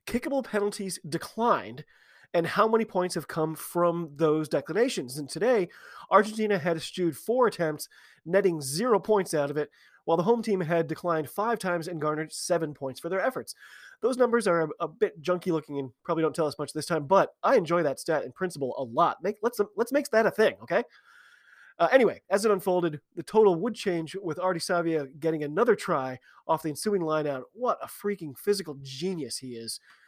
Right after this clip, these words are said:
The comms also mentioned that New Zealand had only committed two handling <laughs> errors all day long, which seems basically impossible. Um, Brodie Retallick was next in to dot one down. Fans in the audience were holding up babies like cups of beer, just waving them around, not caring what sloshed out.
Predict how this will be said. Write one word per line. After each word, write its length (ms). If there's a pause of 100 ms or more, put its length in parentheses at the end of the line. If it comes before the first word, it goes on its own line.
(520)
The 100
comms 260
also 300
mentioned 380
that 100
New 100
Zealand 300
had 100 (120)
only 200
committed 380
two 360 (220)
handling 400
<laughs> 0
errors 380
all 240
day 200
long, 300
which 160
seems 240 (340)
basically 400
impossible. 540 (460)
Um, 400 (160)
Brodie 240
Retallick 420
was 120
next 320
in 220 (200)
to 80
dot 220
one 140
down. 300 (440)
Fans 240
in 60
the 80
audience 400
were 200
holding 320
up 160
babies 360
like 200
cups 240
of 140
beer, 300
just 160
waving 300
them 140
around, 360
not 200
caring 300
what 180
sloshed 400
out. 240